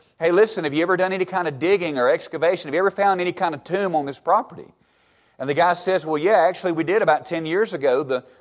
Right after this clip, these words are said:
the owner was trying to dig a well, and he discovered this tomb in the side of the rock here."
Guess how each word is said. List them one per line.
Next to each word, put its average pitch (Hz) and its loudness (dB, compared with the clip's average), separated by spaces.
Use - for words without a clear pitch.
the 135 2
owner 202 4
was 147 -4
trying 170 0
to 139 -4
dig 160 0
a 160 0
well, 165 2
and 151 -2
he 175 0
discovered 185 2
this 185 0
tomb 185 0
in 147 -2
the 151 -6
side 196 4
of 185 0
the 202 4
rock 220 6
here." 95 -4